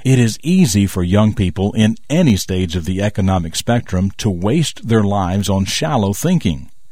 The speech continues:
And for a variety of reasons, parents may not always be available to constantly encourage accomplishment.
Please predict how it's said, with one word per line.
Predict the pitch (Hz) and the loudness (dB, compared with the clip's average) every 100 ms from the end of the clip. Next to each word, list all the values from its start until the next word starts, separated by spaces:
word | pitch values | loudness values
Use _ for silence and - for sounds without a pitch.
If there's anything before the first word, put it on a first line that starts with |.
| - - | -16 -6
And | 131 131 | 0 0
for | - 160 127 | 0 0 2
a | |
variety | 104 98 143 185 117 - | 2 0 0 -2 -2 -2
of | 92 98 | -2 -2
reasons, | 160 120 98 107 | -2 0 0 -2
parents | - - 160 143 131 | -4 -4 0 0 0
may | 120 113 | 2 2
not | 120 127 | 2 0
always | 131 151 147 139 101 | -2 -2 0 0 0
be | 135 | 2
available | 117 82 120 202 101 78 78 | 2 2 0 0 -2 -4 -6
to | - | -8
constantly | - - 135 - 127 101 117 107 | -6 -2 -2 -2 -4 2 2 4
encourage | 101 - 151 135 107 110 | 0 -2 -2 0 0 -2
accomplishment. | 104 143 165 120 - 87 76 - | -2 -2 -2 -4 -4 -6 -8 -14